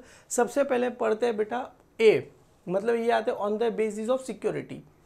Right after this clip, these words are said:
सिक्योर डिबेंचर, इसमें आते हैं अनसिक्योर्ड, इसमें भी दो आते हैं, फिक्स आते हैं, फ्लोटिंग आते हैं, वो सब करने की ज़रूरत नहीं है क्योंकि वो सब मैंने निकाल दिया, क्योंकि ज़्यादा डिटेल में पढ़ना नहीं है अपने को।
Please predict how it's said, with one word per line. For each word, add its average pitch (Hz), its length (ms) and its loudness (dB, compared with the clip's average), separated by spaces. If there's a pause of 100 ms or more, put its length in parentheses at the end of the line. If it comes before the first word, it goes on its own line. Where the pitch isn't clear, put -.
(440)
सिक्योर 269 440 2
डिबेंचर, 247 580 2
इसमें 233 280 -4
आते 220 140 -2
हैं 226 80 0
अनसिक्योर्ड, 214 460 -2
इसमें 240 260 -4
भी 247 80 -2
दो 226 180 2
आते 226 240 4
हैं, 254 60 -2
फिक्स 240 320 -4
आते 208 220 4
हैं, 220 60 6
फ्लोटिंग 214 460 0
आते 202 180 2
हैं, 208 40 0
वो 208 60 2
सब 240 200 -6
करने 214 280 -2
की 233 140 -4
ज़रूरत 208 340 0
नहीं 208 120 -2
है 170 60 -6
क्योंकि 220 200 -6
वो 240 80 4
सब 240 140 0
मैंने 240 180 0
निकाल 220 340 0
दिया, 170 120 -2
क्योंकि 185 180 -6
ज़्यादा 196 300 -2
डिटेल 196 400 -2
में 220 180 -6
पढ़ना 190 260 -4
नहीं 165 140 -4
है 139 60 -6
अपने - 220 -14
को। 143 160 -18